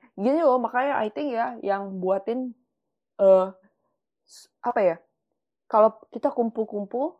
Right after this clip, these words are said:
justru yang buatin kumpul-kumpul makin asik itu, kalau semuanya lagi habis lagi makan,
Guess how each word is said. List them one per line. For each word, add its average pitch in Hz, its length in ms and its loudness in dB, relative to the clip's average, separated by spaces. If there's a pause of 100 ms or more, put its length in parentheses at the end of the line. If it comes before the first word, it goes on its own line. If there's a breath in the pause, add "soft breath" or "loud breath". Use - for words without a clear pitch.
(160)
justru 220 320 -8
yang 302 180 -4
buatin 196 320 -6
kumpul-kumpul 196 1300 -6
makin 196 680 -8 (720)
asik - 340 -8
itu, 277 380 -4
kalau 208 240 -4
semuanya 214 560 -6
lagi 220 240 -6
habis 202 240 -4
lagi 196 160 -6
makan, 214 480 -8